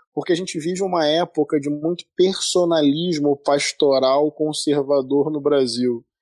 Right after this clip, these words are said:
Verdadeiros pastores que são donos de igreja, literalmente. Então, até para me desvencilhar o máximo possível dessa imagem, dessa narrativa, eu procuro deixar evidente que a igreja que eu faço parte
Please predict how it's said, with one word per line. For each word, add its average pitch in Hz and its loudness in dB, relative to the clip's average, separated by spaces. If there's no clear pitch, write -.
Verdadeiros 139 2
pastores 143 0
que - -8
são 143 0
donos 135 2
de 127 0
igreja, 127 2
literalmente. 135 0
Então, 151 0
até 175 2
para 170 2
me 156 4
desvencilhar 151 2
o 143 6
máximo 147 0
possível 139 0
dessa 135 2
imagem, 131 2
dessa 131 0
narrativa, 135 -2
eu 139 2
procuro 147 2
deixar 147 2
evidente 147 0
que - 0
a 143 4
igreja 143 2
que - 0
eu 143 4
faço 135 -2
parte 135 -2